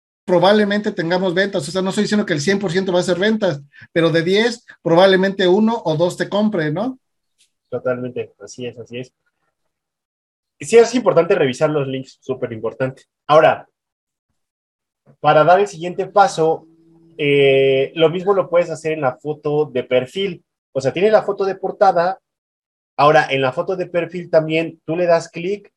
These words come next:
Speaker 2: y te va a mandar, o sea, va a suceder lo siguiente: le das clic a tu foto de perfil, como que se hace pequeña y te abre del lado, si lo ves de frente, te lo abre del lado derecho.
Speaker 1: Lado derecho.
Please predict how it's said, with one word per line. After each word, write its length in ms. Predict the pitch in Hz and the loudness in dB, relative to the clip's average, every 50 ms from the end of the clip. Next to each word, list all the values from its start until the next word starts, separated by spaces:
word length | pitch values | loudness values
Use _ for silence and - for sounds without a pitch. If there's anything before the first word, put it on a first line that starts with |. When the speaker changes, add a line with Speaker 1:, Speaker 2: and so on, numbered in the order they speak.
| _ _ | _ _
Speaker 2:
y 120 | 131 123 | -10 -4
te 140 | - 135 131 | 0 2 2
va 80 | 143 | 2
a 40 | 151 | 2
mandar, 560 | 160 170 165 160 156 156 151 160 160 - - - _ - - - - - - - - - | 0 -2 -2 2 4 4 4 4 2 -2 -6 -14 _ -20 -20 -20 -20 -20 -20 -20 -8 -6
o 100 | 151 143 | -6 -2
sea, 320 | - 175 165 160 160 - - - - - - | 2 4 4 4 2 0 -6 -20 -20 -4 0
va 80 | 175 233 | 0 0
a 40 | 240 | 0
suceder 360 | 285 262 - 208 165 175 180 | -2 -6 -8 -6 -6 -4 -4
lo 80 | 180 185 | -6 -6
siguiente: 480 | - - 139 131 139 131 127 123 113 | -8 -8 -4 -2 -2 -2 -2 -4 -6
le 120 | 117 131 165 | -4 2 2
das 200 | 226 254 - - | 2 2 2 -2
clic 200 | 220 214 - 220 | -8 -6 -4 -4
a 80 | 214 | -4
tu 80 | - 147 | -4 -8
foto 200 | - - - 185 | -10 -8 -6 -4
de 120 | 175 156 | -4 -4
perfil, 500 | 147 - 127 123 - - 147 - - - - _ _ _ _ _ _ _ | -4 -6 -6 -6 -8 -10 -10 -10 -10 -14 -20 _ _ _ _ _ _ _
como 380 | - 143 139 139 139 135 135 | -2 -2 0 2 0 0 0
que 120 | - 139 131 | -2 -4 -6
se 140 | - - 185 | -2 -2 -2
hace 240 | 208 208 - 254 | -2 -2 -2 -6
pequeña 720 | - - 160 147 - - 165 170 170 170 175 185 - - - - | -6 -6 -8 -10 -6 -4 -4 -2 0 0 0 0 0 -2 -8 -10
y 200 | 139 135 131 - | -8 -8 -6 -2
te 160 | - 143 143 | 0 4 4
abre 480 | 156 160 165 165 175 180 190 - - 123 | 6 6 4 2 0 -2 -4 -6 -8 -8
del 220 | 120 131 131 127 139 | -8 -6 -4 -2 0
lado, 600 | 151 156 156 151 160 170 165 165 160 147 135 - | 0 2 0 0 -2 -4 -4 -2 -2 -4 -4 -6
si 120 | - - 127 | -8 -10 -8
lo 80 | 131 | -6
ves 120 | 139 151 151 | -6 -4 -6
de 100 | 185 175 | -8 -8
frente, 260 | - 170 165 156 175 | -8 -10 -10 -10 -10
te 140 | - - 127 | -10 -8 -4
lo 120 | 123 131 139 | 0 0 0
abre 140 | 143 160 | 0 0
del 140 | 147 139 123 123 | -2 -2 0 0
lado 180 | 127 143 147 | 0 0 0
derecho. 460 | 160 170 170 180 180 175 - - 165 | -2 -2 -2 -2 -2 -2 -2 -2 0
Speaker 1:
Lado 220 | 143 151 156 156 151 | 0 0 -2 -2 -2
derecho. 340 | 143 139 139 139 139 - | 0 0 -2 -4 -6 -10